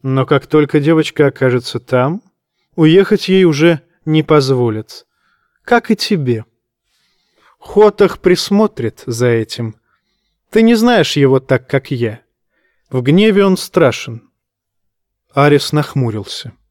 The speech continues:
Могучий норвесский капитан со шрамами на лице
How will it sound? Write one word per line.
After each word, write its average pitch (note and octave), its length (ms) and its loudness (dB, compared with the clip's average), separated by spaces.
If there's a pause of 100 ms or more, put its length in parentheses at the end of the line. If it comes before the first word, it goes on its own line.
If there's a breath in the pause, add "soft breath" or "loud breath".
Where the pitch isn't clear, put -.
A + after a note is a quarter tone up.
(380)
Могучий C3 560 0
норвесский F3 640 2
капитан D3 520 0
со C#3+ 160 -4
шрамами C#3 520 -2
на A#2 120 -6
лице C#3 520 -2